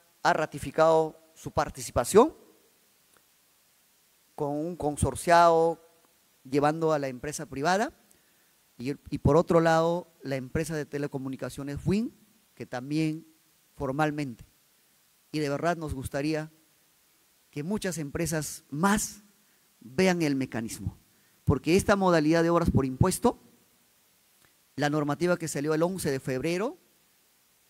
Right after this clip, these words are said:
da mucha flexibilidad a, a la empresa privada. Hasta se da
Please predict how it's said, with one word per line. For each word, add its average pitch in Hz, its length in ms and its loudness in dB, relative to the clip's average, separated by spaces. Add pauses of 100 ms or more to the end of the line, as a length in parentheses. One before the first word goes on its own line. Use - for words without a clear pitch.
(120)
da 226 160 2
mucha 285 260 2
flexibilidad 196 800 0 (960)
a, 151 80 -4
a 160 280 -4
la 165 80 0
empresa 185 320 -2
privada. - 360 -8 (2000)
Hasta 151 260 -6
se 180 120 -2
da 190 340 4